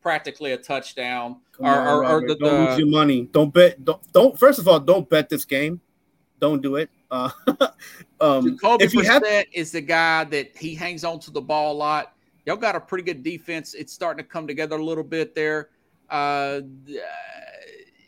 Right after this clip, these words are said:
Speaker 1: I don't know, man.
Speaker 2: Why you
Speaker 1: I,
Speaker 2: re-, you reaching? Why you reaching? You know how much
Speaker 1: Jacoby Brissett's the quarterback, brother. Keep
Speaker 2: Oh,
Speaker 1: that in mind.
Speaker 2: man.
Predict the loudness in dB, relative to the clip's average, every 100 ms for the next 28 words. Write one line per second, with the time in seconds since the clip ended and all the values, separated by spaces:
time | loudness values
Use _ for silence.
0 | -10 -2 0 0 0 0 0 0 0 0
1 | -2 2 6 6 4 2 0 4 4 6
2 | 4 2 0 0 0 0 -2 0 -2 -4
3 | -10 -14 _ _ _ 0 4 6 6 4
4 | 2 0 -8 -12 _ -12 -8 -6 -2 0
5 | -2 -4 -8 -6 -4 -4 -8 -4 -2 -2
6 | 0 0 0 -4 -4 -6 -12 _ _ _
7 | 0 4 6 6 4 0 0 0 0 -4